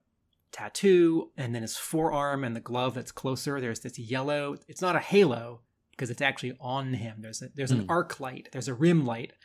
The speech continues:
Speaker 1: um, on him. And James O'Frady makes the, the decision to not also put that yellow highlight on any of the debris. So the debris isn't sort of physically agreeing with the light source,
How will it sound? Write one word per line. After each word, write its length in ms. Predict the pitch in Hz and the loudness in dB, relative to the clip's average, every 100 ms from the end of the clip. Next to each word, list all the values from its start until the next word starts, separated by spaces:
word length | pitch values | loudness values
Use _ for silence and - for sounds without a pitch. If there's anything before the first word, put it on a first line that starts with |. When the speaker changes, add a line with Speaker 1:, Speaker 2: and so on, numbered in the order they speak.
| - - - - - | -16 -14 -14 -16 -6
Speaker 1:
um, 380 | 135 113 104 - - | -4 -2 -6 -10 -4
on 220 | 127 123 | -2 -2
him. 360 | 120 120 113 - _ _ _ - | -4 -6 -8 -14 _ _ _ -4
And 460 | 139 127 120 113 - _ _ _ _ - _ | -2 -2 -4 -8 -16 _ _ _ _ -20 _
James 340 | - 170 190 170 | 4 6 6 4
O'Frady 640 | 156 170 160 147 143 - - | 2 2 2 2 0 -2 -4
makes 340 | 139 127 - | -4 -4 -8
the, 100 | 135 123 180 170 | -8 -2 -2 -2
the 120 | 127 | -2
decision 500 | 127 - 247 160 123 | 0 2 2 2 -2
to 220 | - 143 | -2 -4
not 520 | 123 123 143 170 175 - | -4 -2 0 0 -2 -8
also 400 | 147 131 - 123 | -6 -6 -4 -6
put 300 | - 127 123 - _ _ _ _ _ _ _ - - | -4 -4 -4 -8 _ _ _ _ _ _ _ -20 -6
that 300 | 131 135 127 | -2 -2 -2
yellow 280 | 131 127 123 | -2 -2 -4
highlight 420 | - 127 120 120 | -4 -4 -4 -6
on 140 | 127 | -6
any 220 | 160 135 123 | -2 0 0
of 100 | - | -2
the 60 | |
debris. 500 | 107 127 131 127 - _ _ _ _ _ _ _ _ _ | -6 -4 -6 -6 -10 _ _ _ _ _ _ _ _ _
So 180 | - 147 | -2 0
the 120 | 135 | 2
debris 460 | 143 135 269 208 156 | 2 6 8 8 8
isn't 360 | 175 165 147 - | 6 6 2 -2
sort 160 | 143 | -4
of 100 | 131 | -4
physically 560 | - 254 226 - 139 127 | -2 0 2 2 0 -2
agreeing 640 | 107 110 156 180 120 110 | -4 -2 2 2 2 0
with 220 | 113 120 - | -4 -6 -6
the 80 | |
light 260 | 113 117 127 | -4 -4 -6
source, 520 | - 120 107 - - | -8 -6 -8 -10 -12